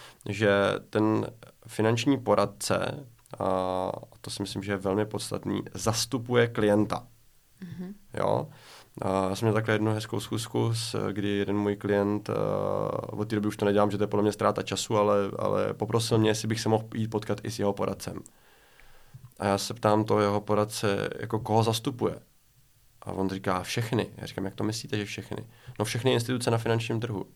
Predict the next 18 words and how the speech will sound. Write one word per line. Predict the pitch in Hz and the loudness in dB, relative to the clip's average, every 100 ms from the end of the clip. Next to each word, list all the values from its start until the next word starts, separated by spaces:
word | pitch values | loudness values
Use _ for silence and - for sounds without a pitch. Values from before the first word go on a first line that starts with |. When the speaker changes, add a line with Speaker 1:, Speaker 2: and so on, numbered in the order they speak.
| - _ _ _ _ - - _ _ - - _ _ - | -20 _ _ _ _ -20 -20 _ _ -20 -20 _ _ -10
Speaker 1:
A | |
já | 92 | -4
na | |
něj | 95 | -2
koukám, | 98 98 92 92 92 104 101 | -2 -2 -2 -4 -4 -6 -6
říkám, | - 95 | -6 -4
aha, | 92 95 92 113 - | -4 -2 -4 -4 -4
a | |
on, | 95 95 95 | 0 0 0
co | 104 | 0
jako, | 110 98 | 0 0
a | 95 | 0
vy? | 92 110 117 - | 2 0 -2 -12
Já | - | -8
říkám, | 98 101 101 | -4 0 2
no | |
já | 101 107 | 2 0
klienta. | 110 131 143 104 | 0 -2 -2 -6